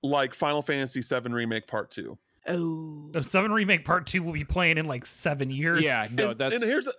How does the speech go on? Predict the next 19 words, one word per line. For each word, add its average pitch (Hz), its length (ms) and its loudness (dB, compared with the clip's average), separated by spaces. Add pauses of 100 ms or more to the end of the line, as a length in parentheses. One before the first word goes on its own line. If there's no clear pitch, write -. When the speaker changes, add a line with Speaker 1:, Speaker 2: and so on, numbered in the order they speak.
(120)
Speaker 1:
and, 233 360 -2
and, 190 120 -4
but 208 120 0
here's 170 240 0
the 196 80 -6
thing. 233 140 -2
Okay, 160 260 0
so, 147 120 -2
like, 127 180 0 (300)
so, 143 460 0 (180)
you 143 120 0
know, 110 180 -2 (540)
grain 165 260 0
of 220 80 -6
salt, 139 360 0 (400)
from 147 140 -2
what 151 180 0
I've 202 180 -2
heard, 131 380 -2